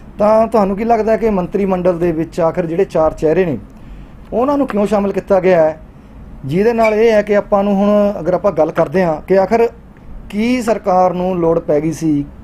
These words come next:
ਕਿ ਜਿਹੜਾ ਮੰਤਰੀ ਮੰਡਲ ਹੈ, ਉਹਦੇ ਵਿੱਚ ਨਵੇਂ ਚਿਹਰਿਆਂ ਨੂੰ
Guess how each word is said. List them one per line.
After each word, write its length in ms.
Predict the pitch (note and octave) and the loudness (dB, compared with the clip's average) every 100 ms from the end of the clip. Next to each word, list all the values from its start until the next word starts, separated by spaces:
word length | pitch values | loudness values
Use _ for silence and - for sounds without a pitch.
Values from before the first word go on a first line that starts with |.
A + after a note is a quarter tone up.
| - - - - | -20 -20 -20 -12
ਕਿ 80 | D#3 | -4
ਜਿਹੜਾ 140 | E3+ | -2
ਮੰਤਰੀ 320 | G3+ F3 F#3 F#3 | 0 -2 -2 0
ਮੰਡਲ 300 | F#3+ F3+ C#3+ | 2 2 2
ਹੈ, 200 | C3 - - - - | 0 -6 -20 -20 -8
ਉਹਦੇ 180 | F#3+ A3 | -4 -2
ਵਿੱਚ 220 | G3 - - | -4 -8 -8
ਨਵੇਂ 400 | F#3 D3+ D#3+ F3+ | -4 0 0 0
ਚਿਹਰਿਆਂ 420 | F3 F3+ F3 F#3+ F3 | 0 0 2 2 0
ਨੂੰ 400 | E3+ F3 G3 | -4 -4 -8